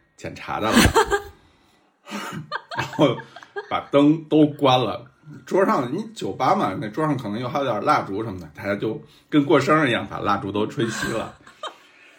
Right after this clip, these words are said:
然后悄悄地说话，然后朋友特别欠，说：“我们来张自拍吧。”虽然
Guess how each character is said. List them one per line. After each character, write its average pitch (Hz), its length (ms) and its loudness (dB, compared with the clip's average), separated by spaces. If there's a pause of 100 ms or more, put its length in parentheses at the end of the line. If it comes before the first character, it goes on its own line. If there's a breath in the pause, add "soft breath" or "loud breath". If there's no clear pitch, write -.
(240 soft breath)
然 104 200 -4
后 127 360 2 (180)
悄 143 280 4
悄 143 200 4
地 110 120 0
说 131 200 -4
话， 135 360 -2 (560)
然 - 140 -4
后 - 400 2 (240)
朋 147 120 0
友 151 40 0
特 143 100 -4
别 156 160 -2
欠， 110 480 -6
说 - 160 -8
：“我 98 40 -6
们 98 140 -8
来 101 80 -4
张 156 160 -4
自 156 140 -6
拍 190 240 2
吧。” - 240 -4 (560 soft breath)
虽 - 180 -2
然 196 240 2